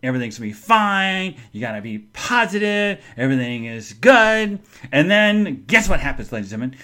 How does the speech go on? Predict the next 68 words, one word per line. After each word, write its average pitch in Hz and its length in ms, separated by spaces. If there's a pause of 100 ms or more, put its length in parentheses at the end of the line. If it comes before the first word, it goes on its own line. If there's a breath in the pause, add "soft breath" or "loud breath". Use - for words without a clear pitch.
(140 loud breath)
So 208 180
I'm 185 160
sitting 285 400
in 254 120
my 202 140
seat. 226 300
I 185 60
get 190 180
the 196 120
exit 190 240
row 175 220
cause - 120
I 156 80
like 151 200
the 151 100
exit 147 200
row 135 160
in 135 80
case 139 200
I 135 40
have 131 100
to 135 60
pee, 135 320 (140)
because, 143 260
you 139 80
know, 139 60
I 131 60
had 131 100
to 131 60
pee 123 180
early. 120 200 (200 loud breath)
So 156 240
I 139 80
thought, 123 300
just 220 340
in 190 60
case, 156 240
I 135 40
don't 139 100
wanna 143 120
sit 143 160
by 139 80
the 127 100
window. 151 280
I 113 100
don't 117 80
wanna 113 140
sit 117 160
the 131 80
middle 170 160
seat. 180 240 (180 loud breath)
I 117 140
wanna 135 240
sit 131 260
by 180 140
the 233 100
aisle 190 240
so - 120
I - 20
can 117 120
get 254 140
up 240 200 (280)
and 139 240
go 147 180
to 147 200
the 127 80
bathroom 123 340
room. 107 180